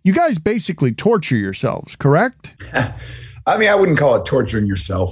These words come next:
Speaker 2: but you definitely, uh, you put a lot of miles on your body. That's the best way to describe it. I mean, one of the things we do at our, at the simplest form is we got very, you know, heavy rucksacks.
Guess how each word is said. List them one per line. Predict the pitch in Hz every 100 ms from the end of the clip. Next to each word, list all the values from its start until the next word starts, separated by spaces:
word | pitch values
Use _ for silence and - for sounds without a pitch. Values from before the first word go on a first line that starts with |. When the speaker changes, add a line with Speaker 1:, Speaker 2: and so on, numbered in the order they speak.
| -
Speaker 2:
but | 120 131
you | 143
definitely, | 151 170 165 147 131 127 107 95 - _ _
uh, | 95
you | 120
put | -
a |
lot | 147 135
of | 113
miles | 117 110 101
on |
your | 95
body. | 80 78 73
That's | 90 92
the | 98
best | 87
way | 101
to |
describe | 85 - - 80 82
it. | -
I |
mean, | 101 101 92 90 - _ -
one | 123
of | 131
the | 117
things | 127 117
we | 113
do | 120
at |
our, | 104 92 -
at | 95
the | 101
simplest | 139 113 110 -
form | - 123 113
is | 104 90 - _ _
we | -
got | 117 107
very, | 135 131 120 -
you | 127
know, | 123 117 -
heavy | 151 151 127
rucksacks. | 110 127 - 131 120 123 -